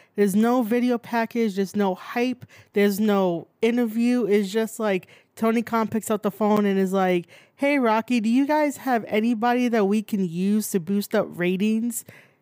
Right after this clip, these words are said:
You know, um, I need somebody to fight Jericho." And here comes Ishii, 'cause Ishii's not doing anything. We're currently in World Tag League and Super Junior Tag League, and Ishii's not there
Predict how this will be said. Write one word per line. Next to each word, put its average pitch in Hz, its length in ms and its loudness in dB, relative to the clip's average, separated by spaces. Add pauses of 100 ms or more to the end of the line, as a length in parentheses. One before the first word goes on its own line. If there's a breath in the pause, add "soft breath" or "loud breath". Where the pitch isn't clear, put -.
You 208 140 2
know, 202 320 2 (480 soft breath)
um, 185 480 2
I 196 120 2
need 233 240 2
somebody 233 600 0
to 202 460 -2
fight 185 340 -4
Jericho." 175 540 -2 (680)
And 208 200 2
here 190 200 2
comes 233 300 -2
Ishii, 262 400 -2
'cause 214 140 -2
Ishii's 196 440 -4
not 226 240 0
doing 247 280 0
anything. 190 600 2 (280 soft breath)
We're 214 120 2
currently 277 440 0
in 233 160 2
World 220 280 2
Tag 208 360 -2
League 220 280 -2
and 185 140 0
Super 214 320 -4
Junior 196 380 0
Tag 185 360 -2
League, 190 320 0
and 170 260 -2 (600 soft breath)
Ishii's 202 360 0
not 202 260 0
there 202 400 2